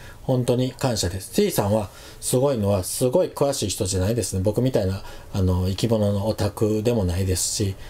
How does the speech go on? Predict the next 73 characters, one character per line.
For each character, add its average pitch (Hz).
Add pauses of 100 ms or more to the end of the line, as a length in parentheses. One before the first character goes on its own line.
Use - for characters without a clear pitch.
(140)
全 151 (200)
く 123
蝶 135
と 92
か 92
を -
飼 98
っ 92
た 120
こ 143
と -
の 92
な 90
い 98
人 -
で 92
す、 -
そ 104
れ 98
ま 92
で 92
は 87
ね。 - (300)
そ 147
ん 147
な 139
人 104
が、 123 (380)
え 98
ー -
と、 92
観 101
察 98
し -
て -
く 101
れ 98
ま 92
し -
た。 - (240)
い 127
ろ 120
い 117
ろ、 101 (420)
あ -
の、 107
い -
や、 175
知 -
ら 220
ん 214
か 202
ら 165
こ 135
そ 110
で 110
き 120
る 110
こ 110
と 101
っ -
て -
結 110
構 95
あ 90
る 95
な 101
と 95
思 90
っ -
て -
い 90
て、 98